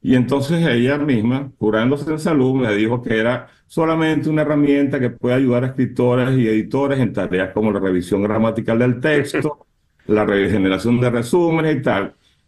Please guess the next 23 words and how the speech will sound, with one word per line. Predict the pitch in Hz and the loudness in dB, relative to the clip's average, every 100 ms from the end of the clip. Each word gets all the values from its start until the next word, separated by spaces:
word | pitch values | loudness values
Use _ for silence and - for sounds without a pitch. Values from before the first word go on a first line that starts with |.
| _ _ | _ _
Y | - 117 | 0 2
dice, | 127 147 139 - - _ _ _ _ | 4 2 0 -6 -12 _ _ _ _
"Sin | - 127 135 | -2 2 2
embargo, | 131 170 185 165 165 208 - | 2 2 0 -2 -2 -4 -6
la | 87 - | -6 -4
creación | 90 90 90 127 139 151 | -2 -2 -2 0 2 2
de | 156 | 2
la | 156 | 0
literatura | 156 160 160 160 156 170 156 | 0 0 0 -2 0 0 0
es | 156 | -2
un | |
proceso | 131 143 147 143 | -2 -2 -2 -2
que | 151 | 0
involucra | 139 113 117 123 - | 2 2 2 0 0
la | 139 123 | 0 0
imaginación, | 113 104 107 101 - 156 160 | 0 0 -2 -2 0 2 2
la | 139 | 0
sensibilidad | 123 113 107 - 107 104 110 139 | -2 -2 -2 0 0 2 2 2
y | |
la | 147 131 | 0 -2
perspectiva | 110 87 - 87 - 131 143 | -6 -6 -6 -4 0 2 2
mo-, | 131 107 - | 2 0 -2
humana, | 110 117 101 78 69 | 0 2 0 -2 -6